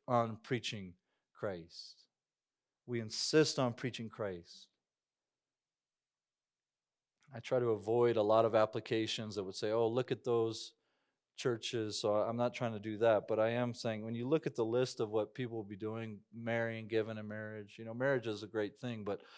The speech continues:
a, a, a lot of preaching is just, "Hey, here's seven tips to have a better marriage. Here's seven tips to have a better business." And Jesus says,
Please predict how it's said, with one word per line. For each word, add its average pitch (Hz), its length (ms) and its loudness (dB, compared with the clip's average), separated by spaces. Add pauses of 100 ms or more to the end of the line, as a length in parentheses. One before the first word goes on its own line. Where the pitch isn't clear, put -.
(160)
a, 131 100 -2 (100)
a, 120 220 -2
a 123 100 4
lot 131 260 8
of 127 180 4 (280)
preaching 139 500 2
is 110 120 -4
just, 120 240 2
"Hey, 147 180 6
here's 143 280 2
seven 123 320 4
tips 131 260 0
to 131 60 0
have 120 140 2
a 110 60 -10
better 110 200 -2
marriage. 113 640 -8 (840)
Here's 147 200 4
seven 131 280 6
tips - 240 6
to 143 80 6
have 123 100 6
a 110 60 -2
better 110 200 4
business." 101 800 -4 (1700)
And 107 100 -8
Jesus 127 260 0
says, 107 320 2